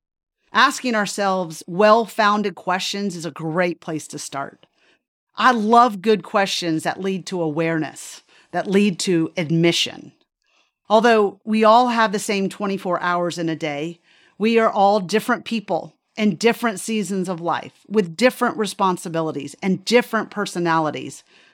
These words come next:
So it's important to ask yourself, "What size is my plate? What size is my proverbial plate?" You see, some of you are big plate people,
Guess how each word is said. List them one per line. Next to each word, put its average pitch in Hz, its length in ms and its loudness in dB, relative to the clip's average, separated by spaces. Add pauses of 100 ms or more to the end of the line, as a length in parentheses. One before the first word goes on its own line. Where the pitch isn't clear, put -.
(560)
So 262 160 6
it's 262 140 4
important 247 460 2
to - 120 -2
ask 214 320 -2
yourself, - 600 -10 (480)
"What 269 200 4
size 214 380 2
is 170 160 -4
my 202 300 2
plate? 131 360 -12 (760)
What 311 200 2
size 269 600 0
is 180 160 -4
my 196 360 4
proverbial 160 640 -4
plate?" - 480 -16 (640)
You 208 80 -4
see, 226 320 -2
some 269 340 2
of 262 140 2
you 196 360 -2 (380)
are 208 160 0 (220)
big 302 280 2
plate 185 280 -4
people, - 460 -12